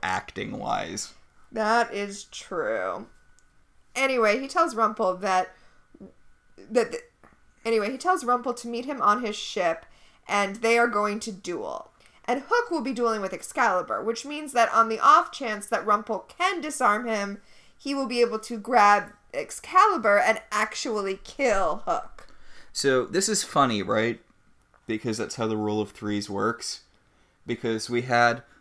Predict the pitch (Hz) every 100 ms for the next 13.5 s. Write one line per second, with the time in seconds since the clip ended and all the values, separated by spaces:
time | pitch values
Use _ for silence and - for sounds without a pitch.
0 | _ 156 160 - - 139 139 135 131 117
1 | 117 117 131 117 120 110 - 107 104 107
2 | 98 101 104 98 95 95 98 87 98 101
3 | 101 104 - _ _ _ 104 101 101 104
4 | 107 110 117 110 110 110 101 98 107 104
5 | 101 - 147 139 - - 110 98 - 98
6 | - 185 196 - 113 107 104 110 107 104
7 | 107 101 107 107 - _ - _ - 117
8 | 110 110 113 107 98 - - 135 127 120
9 | 127 107 98 98 117 107 95 - 90 -
10 | 98 92 95 90 - 73 - - _ _
11 | _ - - 587 - 605 392 440 440 415
12 | 415 370 523 415 392 381 277 320 - 330
13 | 349 381 370 359